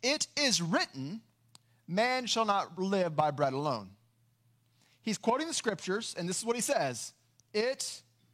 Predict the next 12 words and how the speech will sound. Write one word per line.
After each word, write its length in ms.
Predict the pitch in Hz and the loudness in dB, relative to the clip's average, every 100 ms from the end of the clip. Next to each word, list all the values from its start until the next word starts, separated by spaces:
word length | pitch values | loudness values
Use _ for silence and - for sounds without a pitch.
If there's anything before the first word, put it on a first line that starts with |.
| _ | _
is 160 | 165 151 | -4 0
written." 460 | 359 269 - 113 107 _ _ _ _ _ _ _ _ - | 0 0 -6 -18 -18 _ _ _ _ _ _ _ _ -14
Look 100 | 180 | 0
down 160 | 202 208 | 2 2
at 60 | |
verse 520 | 190 190 - - - - _ | 2 2 2 0 -2 -8 _
seven. 800 | - - - - 240 208 123 110 _ _ _ _ _ _ _ _ _ _ _ - _ - | -12 -10 -8 -2 2 2 2 -10 _ _ _ _ _ _ _ _ _ _ _ -20 _ -6
Jesus 320 | - 233 214 | 0 0 0
said 220 | - 220 185 | 0 0 2
to 80 | |
him 120 | 185 196 | 2 2
again, 480 | 160 226 131 120 | 2 0 0 -6